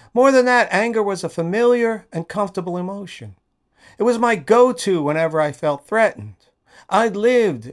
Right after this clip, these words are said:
in the fight or flight mode, always quick to anger, always quick to blame.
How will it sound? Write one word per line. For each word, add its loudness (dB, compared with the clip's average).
in -4
the -6
fight 0
or -6
flight -6
mode, -12
always -2
quick -2
to -4
anger, -2
always -4
quick -4
to -4
blame. -4